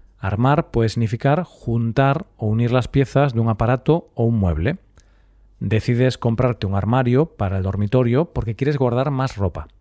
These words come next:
Entonces te compras un armario, por ejemplo, de ikea. Como todos sabemos, ahí tienes que montarlo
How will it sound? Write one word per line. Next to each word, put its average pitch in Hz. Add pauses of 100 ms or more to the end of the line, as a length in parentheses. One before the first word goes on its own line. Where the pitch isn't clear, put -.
(140)
Entonces 143
te 117
compras 123
un 127
armario, 123
por 95
ejemplo, 123 (100)
de 104
ikea. 101 (580)
Como 101
todos 107
sabemos, 143 (120)
ahí 110
tienes 131
que 143
montarlo 127